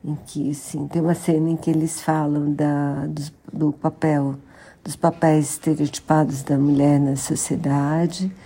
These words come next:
do que se espera dela e do que ela é capaz de dar e tal. Tem reflexões interessantes, o visual é interessante, mas,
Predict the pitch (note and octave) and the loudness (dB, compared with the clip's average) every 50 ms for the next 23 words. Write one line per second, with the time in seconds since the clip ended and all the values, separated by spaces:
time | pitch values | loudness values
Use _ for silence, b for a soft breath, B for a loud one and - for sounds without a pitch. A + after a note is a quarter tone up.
0 | B B B B B B - - - - - - D#3+ - - - D#3+ D#3 D#3 D3+ | B B B B B B -18 -10 -6 -4 0 0 0 -2 0 2 4 4 6 6
1 | D#3 D3+ D3+ - D3+ D3+ D#3 E3 E3+ E3+ E3 D#3 D3+ D3 D3+ - D3 C#3+ - D3+ | 4 2 4 4 4 6 6 8 8 8 8 8 6 6 4 2 -2 0 2 2
2 | D3+ D3 D3 C#3+ - - - - D3 D3 C#3+ D3 D3+ - - - C3+ C#3 D3+ D#3+ | 4 4 4 2 0 -2 2 2 2 4 4 2 0 0 2 4 4 4 4 4
3 | E3+ E3+ D#3+ D#3+ C#3+ C#3 C3+ C#3 - C3+ C3+ C3+ C#3+ D3+ E3+ - b b b b | 4 4 4 4 4 2 2 0 0 2 2 2 2 0 -2 -4 b b b b
4 | b b b b b b b b b b b b b b b _ _ _ _ _ | b b b b b b b b b b b b b b b _ _ _ _ _
5 | _ _ _ _ _ _ _ _ _ _ _ _ _ _ _ _ _ _ _ _ | _ _ _ _ _ _ _ _ _ _ _ _ _ _ _ _ _ _ _ _
6 | _ _ _ _ _ _ _ _ - - A3+ A#3+ A#3+ A#3+ A#3 - A#3+ A#3 A#3 - | _ _ _ _ _ _ _ _ -6 -2 0 2 2 0 -2 -2 -4 -4 -4 -2
7 | - G#3+ G#3 G3 G#3 A3 G3 - G#3 G#3 F#3+ G#3 G3 - - F3 D#3+ D#3+ D#3+ E3+ | -2 0 0 0 0 0 -2 0 0 0 0 0 -2 -2 -2 0 0 2 2 2
8 | F3+ F#3 F#3 F3 - - E3 D#3 D#3+ D#3 D#3+ D#3 E3 E3 E3+ E3+ F3 F#3 G3 F#3 | 2 2 0 -2 -4 -6 -6 -4 -4 -6 -6 -6 -4 -2 0 0 2 2 2 2
9 | E3+ E3+ D#3+ D3 D#3 D3+ - - - D3 D3 D3 D#3 D#3 E3 E3+ D#3 - - - | 0 0 -2 -2 -4 -6 -8 -6 -4 -4 -2 0 0 0 0 -2 -4 -6 -8 -4
10 | D3+ D3+ D3 D3 D3 D3 D3 D3+ D3 D3 - - - - - - - | -2 -2 0 0 0 0 -2 -2 -4 -6 -8 -10 -12 -12 -12 -14 -16